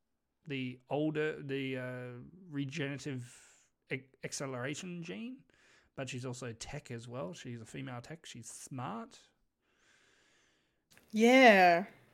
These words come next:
Speaker 1: <sighs> There's so
Speaker 2: I
Speaker 1: many
Speaker 2: don't know how
Speaker 1: questions and
Speaker 2: they've
Speaker 1: not enough answers.
Speaker 2: Yes, that's very true.
Speaker 1: Yes. So
Speaker 2: I, I don't get it.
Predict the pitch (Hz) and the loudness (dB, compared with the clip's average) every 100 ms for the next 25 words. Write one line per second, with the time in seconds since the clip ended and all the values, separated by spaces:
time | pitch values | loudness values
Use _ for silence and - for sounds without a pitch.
0 | _ - - - - - 147 135 - 214 | _ -8 -6 -4 -6 -8 -6 -8 -4 0
1 | - - 233 220 170 170 202 196 143 175 | 2 4 2 2 2 2 2 2 0 0
2 | 175 165 135 190 175 147 123 127 117 - | 2 2 0 -4 -6 -8 -10 -12 -14 -16
3 | 104 - _ _ - - _ _ _ _ | -16 -18 _ _ -20 -20 _ _ _ _
4 | _ _ _ _ _ _ _ - - _ | _ _ _ _ _ _ _ -20 -20 _
5 | 175 156 - - - - - 190 190 - | -4 -4 -6 -10 -14 -20 -4 -4 -2 0
6 | 180 170 165 - 151 139 202 - - _ | 2 2 0 -4 -4 -6 -8 -14 -20 _
7 | 240 - - - - - - - _ 196 | -18 -16 -14 -14 -14 -20 -20 -20 _ -8
8 | 185 165 175 175 151 - - 185 185 185 | -6 -2 0 0 -2 -6 -10 -8 -2 -2
9 | 180 - - - - _ _ - - - | -2 -4 -8 -18 -20 _ _ -12 -8 -8
10 | - - - | -8 -8 -8